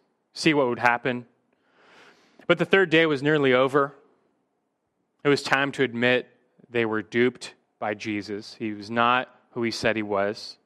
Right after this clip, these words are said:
The, they had a little flicker of hope by the testimony of the women, but at this point, it's just too little, too late. Look at verse twenty-two. It says, "But also some women among us amazed us.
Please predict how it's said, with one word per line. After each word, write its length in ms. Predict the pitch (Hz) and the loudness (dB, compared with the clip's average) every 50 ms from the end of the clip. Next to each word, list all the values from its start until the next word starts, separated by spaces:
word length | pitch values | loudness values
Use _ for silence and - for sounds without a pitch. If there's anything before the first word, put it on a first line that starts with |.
| _ _ _ _ _ _ _ _ _ _ _ _ _ _ _ _ _ - | _ _ _ _ _ _ _ _ _ _ _ _ _ _ _ _ _ -4
The, 160 | 127 131 131 - - | -2 -2 -2 0 2
they 100 | - 147 | 2 4
had 160 | 156 185 202 | 4 4 4
a 60 | 208 | 4
little 240 | 202 233 262 269 220 | 4 4 4 4 4
flicker 460 | - - - - 254 269 269 269 247 | 2 -4 -2 0 0 2 4 4 4
of 100 | 214 160 | 4 2
hope 420 | - - 208 220 220 202 208 - - - - _ _ _ _ _ _ _ _ _ _ _ _ - | 2 2 4 4 4 4 2 -2 -6 -20 -20 _ _ _ _ _ _ _ _ _ _ _ _ 2
by 140 | 147 147 147 | 4 4 4
the 100 | 143 139 | 2 -2
testimony 560 | - - 196 196 - - 202 190 190 190 185 | 0 2 2 2 2 2 0 2 2 2 2
of 100 | 175 147 | 2 2
the 100 | 147 143 | 2 2
women, 500 | 131 151 214 269 294 240 214 202 202 196 | 4 4 4 4 4 4 2 2 2 2
but 100 | 185 190 | 2 2
at 100 | 190 190 | 2 2
this 160 | 240 233 - | 0 -2 -2
point, 320 | - - 214 208 196 180 165 | -2 0 0 2 2 2 0
it's 100 | 156 - | -2 -4
just 160 | 151 - - | -8 -10 -4
too 180 | - 214 208 | 0 2 2
little, 200 | 180 175 175 156 | 4 4 2 2
too 200 | 139 - - 143 | 0 -2 -4 -2
late. 260 | 123 117 110 104 101 - - - - - - _ | 0 2 2 0 0 -4 -10 -20 -20 -20 -12 _
Look 80 | - 135 | -4 0
at 60 | 139 | 2
verse 160 | 151 147 - | 0 0 0
twenty-two. 560 | - - 175 151 135 127 - - 147 127 120 - - _ _ _ _ _ _ _ _ _ _ _ _ _ _ _ _ _ | -2 -2 0 0 0 0 0 0 0 0 0 -4 -10 _ _ _ _ _ _ _ _ _ _ _ _ _ _ _ _ _
It 1080 | _ _ _ _ _ _ _ _ _ _ _ - - - - _ _ _ - - - | _ _ _ _ _ _ _ _ _ _ _ -20 -20 -20 -20 _ _ _ -16 -2 2
says, 180 | - 190 165 143 | 2 2 4 4
"But 120 | 143 170 | 6 6
also 280 | 175 180 190 - - 170 | 6 6 4 2 0 0
some 280 | - - 185 156 147 | 2 2 2 2 2
women 420 | 143 170 185 180 160 147 151 156 - _ _ _ _ _ - | 2 2 4 4 2 0 0 -4 -8 _ _ _ _ _ -6
among 320 | 139 135 139 143 151 147 | -2 2 2 2 4 4
us 360 | 135 127 131 - - - - - _ | 2 2 0 -2 -6 -10 -12 -14 _
amazed 440 | - 135 139 160 220 269 240 - - | -2 0 2 4 4 2 0 0 0
us. 420 | 147 104 - - - - - - | 0 0 -2 -6 -16 -18 -18 -20